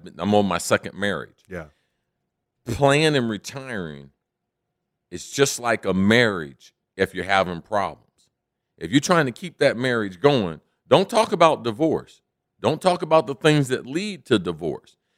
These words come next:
Speaker 1: And if you're gonna be trying to play in the National Football League and you have experience of playing this league and playing at a high level, you better not start talking about retirement.
Speaker 2: Yeah.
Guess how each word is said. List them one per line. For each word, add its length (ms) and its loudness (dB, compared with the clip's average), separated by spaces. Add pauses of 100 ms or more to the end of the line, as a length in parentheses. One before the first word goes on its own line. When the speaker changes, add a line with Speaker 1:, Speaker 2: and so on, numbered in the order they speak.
(300)
Speaker 1:
And 440 -2 (340)
if 160 -4
you're 120 6
gonna 160 4
be 100 -6
trying 320 -2
to 60 -10
play 260 2
in 80 2
the 80 -4
National 460 -10
Football 480 0
League 320 -2 (320)
and 160 -2
you 140 6
have 180 4
experience 640 0
of 100 -10
playing 300 -2
this 180 -4
league 280 0
and 120 -6
playing 320 -2
at 80 -2
a 60 0
high 240 -4
level, 420 0 (1300)
you 100 -12
better 220 6
not 180 -2
start 280 0
talking 280 0
about 220 -2
retirement. 580 -10 (180)
Speaker 2:
Yeah. 180 -12